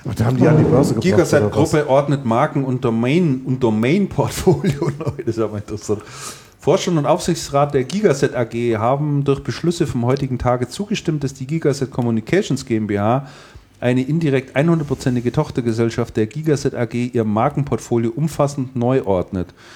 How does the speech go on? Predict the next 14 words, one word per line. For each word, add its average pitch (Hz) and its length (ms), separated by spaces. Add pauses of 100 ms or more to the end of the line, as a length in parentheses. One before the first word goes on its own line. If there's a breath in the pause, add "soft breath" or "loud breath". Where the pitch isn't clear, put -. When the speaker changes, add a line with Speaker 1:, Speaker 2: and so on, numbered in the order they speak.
(260 loud breath)
Speaker 2:
Im 110 160
Rahmen 123 240
der 127 100
heutigen 127 340
unterzeichneten 117 540
Transaktion 123 560
verkauft - 760
die 131 80
Gigaset 143 540
Communications 135 720
G 143 80
M 135 120
B 131 100
H 127 280